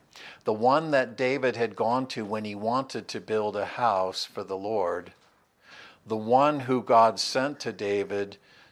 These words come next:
to give him the terms of the covenant, is now the one that God sends to David to confront him. And that's significant. So this is chapter twelve, verse one. The Lord sends, s-, then sent Nathan to David, and he came to him and said,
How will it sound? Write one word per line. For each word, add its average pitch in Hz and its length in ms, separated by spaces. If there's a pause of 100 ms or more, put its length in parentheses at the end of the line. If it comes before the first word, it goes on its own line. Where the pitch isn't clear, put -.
to 104 360 (240)
give 127 300
him 104 260
the 104 80
terms 104 440
of 92 140
the 95 80
covenant, 104 640
is 101 260
now 117 420
the 101 140
one 95 640 (260)
that 101 160
God 107 380
sends 101 460
to - 140
David 90 600
to 98 100
confront 107 600
him. 76 180 (460)
And 107 120
that's 110 220
significant. 92 800 (1200)
So 127 120
this 143 260
is 117 60
chapter 120 440
twelve, 107 480 (360)
verse 123 220
one. 127 240
The 110 80
Lord 139 300
sends, 127 460 (100)
s-, - 240
then 123 280
sent 123 300
Nathan 123 460
to 107 100
David, 110 480
and 107 100
he 110 100
came 139 320
to 123 40
him 110 160
and 107 100
said, 110 360